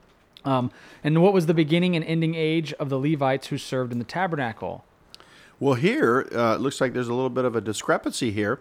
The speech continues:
Speaker 1: It sure
Speaker 2: It
Speaker 1: does.
Speaker 2: says it's twenty-five to fifty.
Speaker 1: Please explain the discrepancy.
Speaker 2: But here's some interesting things, just so you know. Uh, we find this in Numbers four twenty-three, that the age, original age,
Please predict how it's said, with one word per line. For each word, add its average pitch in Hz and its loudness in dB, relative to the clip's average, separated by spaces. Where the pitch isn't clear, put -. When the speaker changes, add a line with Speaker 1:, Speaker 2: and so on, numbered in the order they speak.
Speaker 1:
It 117 -8
sure 165 -4
Speaker 2:
It 151 -6
Speaker 1:
does. 202 2
Speaker 2:
says 240 -2
it's - -4
twenty-five 151 0
to 139 0
fifty. - -6
Speaker 1:
Please 254 -4
explain 131 -6
the 113 -6
discrepancy. 104 -12
Speaker 2:
But 156 4
here's 247 -2
some 170 -2
interesting 151 -2
things, 156 0
just - -4
so 147 -2
you 120 0
know. 117 0
Uh, 110 -4
we 127 -4
find 139 2
this 139 -4
in 120 2
Numbers 131 2
four 135 0
twenty-three, 131 -4
that 120 -6
the - -6
age, 175 -4
original 131 0
age, 101 -6